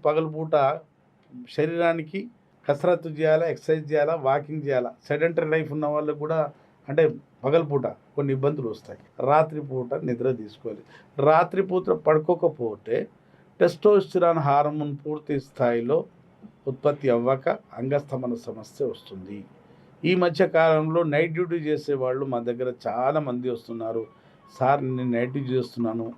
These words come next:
మూడు సంవత్సరాలు, నాలుగు సంవత్సరాలు, ఐదు సంవత్సరాల నుండి నాకు అంగస్తంభన సమస్య వచ్చింది."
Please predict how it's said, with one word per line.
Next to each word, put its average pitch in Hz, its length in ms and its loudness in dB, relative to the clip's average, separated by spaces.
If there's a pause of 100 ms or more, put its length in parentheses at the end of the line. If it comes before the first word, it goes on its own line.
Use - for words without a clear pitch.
మూడు 139 180 0
సంవత్సరాలు, 123 580 0
నాలుగు 127 340 2
సంవత్సరాలు, 120 420 -2
ఐదు 131 280 0
సంవత్సరాల 123 360 -4
నుండి 117 340 -8 (640)
నాకు 127 240 -2
అంగస్తంభన 135 500 0
సమస్య 120 520 -2
వచ్చింది." 107 340 -14